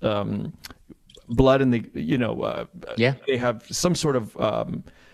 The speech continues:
Speaker 1: equity in the game with you. Um, otherwise, you're gonna really suffer.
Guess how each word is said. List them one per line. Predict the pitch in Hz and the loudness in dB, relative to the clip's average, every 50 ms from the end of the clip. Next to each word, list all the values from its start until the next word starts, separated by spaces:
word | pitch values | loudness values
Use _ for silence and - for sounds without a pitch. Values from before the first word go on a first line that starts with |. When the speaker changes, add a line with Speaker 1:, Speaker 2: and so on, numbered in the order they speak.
| - - - _ | -20 -20 -12 _
Speaker 1:
equity | - 117 - - 151 135 131 | -2 -2 0 0 0 2 2
in | 127 | 2
the | 120 117 | 2 2
game | 113 117 113 113 110 107 104 | 2 2 2 2 2 2 2
with | 117 143 156 156 - - | 2 2 2 0 -4 -6
you. | 131 117 117 135 143 120 101 104 - - _ _ _ _ | -2 0 2 4 4 2 0 -2 -8 -12 _ _ _ _
Um, | - 101 98 95 98 98 | -4 -2 0 0 0 0
otherwise, | - 113 127 123 120 110 101 | -2 -2 0 2 0 0 0
you're | 107 107 | -2 -2
gonna | 104 101 101 95 95 - - | -2 -2 -2 -2 -4 -6 -8
really | - 101 117 120 110 101 | -6 -4 -2 0 0 -2
suffer. | - - - 98 - - 92 90 92 - | -2 -2 -2 -4 -2 -4 -6 -6 -6 -10